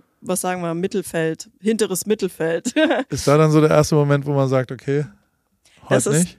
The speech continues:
Speaker 1: natürlich eine Situation, ähm, die kenn ich schon,
Speaker 2: Ah, okay.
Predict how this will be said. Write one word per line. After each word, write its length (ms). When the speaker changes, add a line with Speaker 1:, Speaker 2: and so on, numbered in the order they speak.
Speaker 1:
natürlich 380
eine 120
Situation, 800
ähm, 420
die 60
kenn 180
ich 160
schon, 300
Speaker 2:
Ah, 120
okay. 80